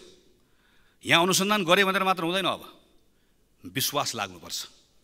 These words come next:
नागरिकलाई फ्री र फेयर भयो भने विश्वास लाग्नुपर्छ। सुशासनका विषयका सन्दर्भ अनि बल्ल अरू काम गर्न सक्छौँ। सामान्य सभाको महोदय, यहीँ अहिले अख्तियार र भ्रष्टाचारको विधेयक संसदमा विचाराधीन छ। हदब्याज नलाग्नेदेखि लिएर नीतिगत निर्णयका सन्दर्भमा योभन्दा अगाडि नीतिगत निर्णयका नाममा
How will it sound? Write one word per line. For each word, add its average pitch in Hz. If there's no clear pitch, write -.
नागरिकलाई 147
फ्री 175
र 165
फेयर 131
भयो 110
भने 104
विश्वास 101
लाग्नुपर्छ। 85
सुशासनका 196
विषयका 226
सन्दर्भ 208
अनि 214
बल्ल 214
अरू 190
काम 180
गर्न 165
सक्छौँ। -
सामान्य 143
सभाको 131
महोदय, 104
यहीँ 147
अहिले 170
अख्तियार 160
र -
भ्रष्टाचारको 147
विधेयक 143
संसदमा 135
विचाराधीन 131
छ। -
हदब्याज 151
नलाग्नेदेखि 160
लिएर 156
नीतिगत 180
निर्णयका 175
सन्दर्भमा 175
योभन्दा 170
अगाडि 175
नीतिगत 170
निर्णयका 165
नाममा 165